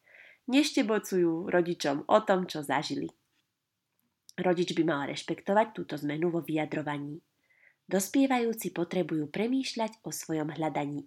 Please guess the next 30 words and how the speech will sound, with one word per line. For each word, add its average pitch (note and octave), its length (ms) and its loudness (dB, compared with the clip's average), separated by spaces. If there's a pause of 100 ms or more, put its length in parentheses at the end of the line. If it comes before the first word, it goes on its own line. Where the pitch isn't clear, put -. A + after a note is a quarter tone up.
identity. D3+ 560 -4 (480)
Preto F3 320 -2
je C#3+ 160 -6
dobré C4 560 2
im D3 160 -4
na D3 80 -6
to D#3+ 160 -6
dať F3 180 -2 (140)
čas. - 400 -12 (720)
Pre - 240 -6
adolescenta A#3 880 -2
je F3+ 160 -2
dôležité E3 640 -2
tráviť F#3 560 -2
chvíle D#3 400 -2
o F#3+ 80 -2
samote F3 560 -4
v - 80 -20
tichu, - 480 -6 (480)
nie C#4+ 320 6
presycovať E3 640 0
sa - 160 -10
podnetmi D#3 640 -2
zvonka. C#3 640 -6 (960)
A - 80 -
čo - 160 -2
robiť, F3 720 -2
ak G3 160 -2
už - 160 -4
adolescent F#3 720 2